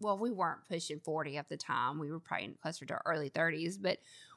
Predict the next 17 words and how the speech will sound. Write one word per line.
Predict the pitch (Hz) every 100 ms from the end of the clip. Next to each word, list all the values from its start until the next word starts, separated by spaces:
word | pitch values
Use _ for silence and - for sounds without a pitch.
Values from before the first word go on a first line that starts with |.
| -
we | 220 233 226 214 196
should | - 170 165
not | 165 143 139 175
have | 180 165
put | - -
ourselves | - 170 - 175 -
in | 147
a |
situation | - - 170 - 175 - - 165
where | 151 - - 50 - 202 _ _ _ _ _ _ _ _ _ _ _ _ -
she | 196
felt | 190 165 -
the |
need | 113 -
to | -
call | - -
you. | -